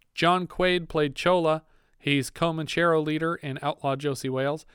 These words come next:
He's a bartender in La Bamba, Chola in the first film, and we'll see him next as Morgan in Cattle Annie and Little Britches.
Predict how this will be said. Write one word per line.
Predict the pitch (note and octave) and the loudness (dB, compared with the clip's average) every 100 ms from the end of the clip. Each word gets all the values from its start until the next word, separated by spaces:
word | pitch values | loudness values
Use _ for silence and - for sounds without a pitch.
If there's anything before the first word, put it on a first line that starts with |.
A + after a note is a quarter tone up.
| _ | _
He's | - B2+ | -6 -4
a | |
bartender | A#2+ D3+ F3 D3+ D3+ E3 | 2 2 2 -2 -2 -2
in | D3+ C3 | -2 -6
La | A#2+ | -4
Bamba, | C3 E3 D#3 C#3+ - _ _ _ | 0 0 0 -4 -6 _ _ _
Chola | - F3 F3+ E3 E3+ | 0 2 4 2 0
in | D3+ | -2
the | C3+ | -4
first | - F3+ - | -2 -2 0
film, | D#3 D#3+ F3 - _ _ - | 0 0 0 -10 _ _ -6
and | C#3+ | -2
we'll | C#3+ | -2
see | - D#3 | -2 -2
him | D3+ | -2
next | D3+ D#3 - | -2 -6 -6
as | D3+ C3 | -4 -4
Morgan | B2+ D3+ E3 D3+ D3+ | -2 -2 0 -2 -4
in | D3+ C3+ C3 - - | -6 -4 -6 -8 -16
Cattle | - E3 E3 D#3 | -2 0 0 0
Annie | D#3 D#3 E3 | -2 -2 -4
and | D3 B2 | -6 -6
Little | C#3 D3 | -4 -2
Britches. | D#3+ D#3 - B2 | -2 -4 -6 -14